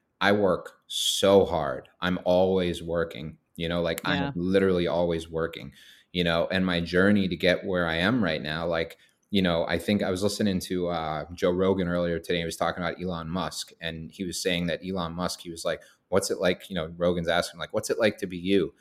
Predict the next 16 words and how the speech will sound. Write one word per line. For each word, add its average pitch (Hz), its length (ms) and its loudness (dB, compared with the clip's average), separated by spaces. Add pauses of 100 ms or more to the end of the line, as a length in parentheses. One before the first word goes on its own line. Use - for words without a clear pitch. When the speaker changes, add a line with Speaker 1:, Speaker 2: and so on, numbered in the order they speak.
(200)
Speaker 1:
And 92 140 -2
Elon 104 300 4
Musk 101 280 2
said, 80 220 0
not 92 160 2
even, 98 160 0
like, 80 160 -4
arrogant, 98 420 2
he 92 80 0
just 85 160 -10
goes, 85 180 -6
"You 90 100 -2
wouldn't 87 180 2
wanna 80 160 -6
be 76 160 -10
me," 71 220 -20